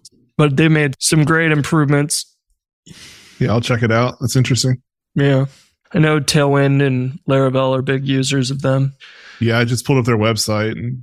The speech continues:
Speaker 2: the homepage is, like, an invoice and it's Tailwind U I is the example. And
Speaker 1: Yeah. Yeah, they have, like,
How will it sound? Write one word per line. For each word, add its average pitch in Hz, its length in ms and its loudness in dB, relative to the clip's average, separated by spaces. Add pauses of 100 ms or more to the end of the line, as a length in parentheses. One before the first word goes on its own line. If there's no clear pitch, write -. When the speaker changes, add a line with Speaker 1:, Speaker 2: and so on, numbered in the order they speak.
(140)
Speaker 2:
the 117 120 0
homepage 101 800 -2
is, - 160 -6
like, 104 260 -2
an 117 100 -2
invoice 104 560 0
and - 100 -4
it's - 180 -8
Tailwind 107 460 0
U 120 140 0
I 123 300 -4
is 123 180 -6
the 131 100 -4
example. 127 640 -6
And 131 180 -4
Speaker 1:
Yeah. 127 360 0 (1080)
Yeah, 156 280 2
they 175 240 0
have, 180 260 -2
like, 156 260 0